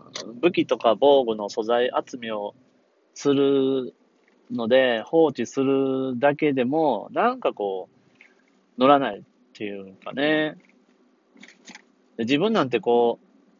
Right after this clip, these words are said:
別にね、面白い場面とかで写真を撮ってるわけでもないから、余計、なんかね、なんなん、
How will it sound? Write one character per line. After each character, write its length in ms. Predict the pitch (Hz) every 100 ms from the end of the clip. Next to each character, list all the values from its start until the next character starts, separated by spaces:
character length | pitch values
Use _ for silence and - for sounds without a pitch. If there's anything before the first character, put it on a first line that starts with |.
| _
別 200 | 117 120
に 120 | 131 139
ね、 280 | 156 101 - _ _ _ _
面 220 | 135 160
白 240 | 170 165 135
い 260 | 107 92 -
場 160 | 110 127
面 300 | 127 127 120
と 100 | 113
か 120 | 92
で 140 | 90
写 140 | 98 139
真 260 | - 139
を 60 | 139
撮 80 | 98
っ 40 |
て 200 | - -
る 120 | 98
わ 80 | 107
け 100 | 117
で 80 | 95
も 120 | 95
な 120 | 113
い 80 | 104
か 120 | -
ら、 280 | 113 120 - - _ _ _ _ _ _ _ _ _ _ _ _ _ _ _ _ _ _ _ _ _ _ _ _ -
余 160 | 131
計、 680 | 127 131 120 113 110 104 95 - _ _ _ _ _ _ -
な 100 | 104
ん 60 |
か 100 | 85
ね、 180 | 117 131 _ _ _ _ _ _ _ _ _ _ _ _ _ _ _ _ _ _ _ _ _ _ _ - -
な 160 | 120
ん 140 | 127 135
な 100 | 110
ん、 160 | 78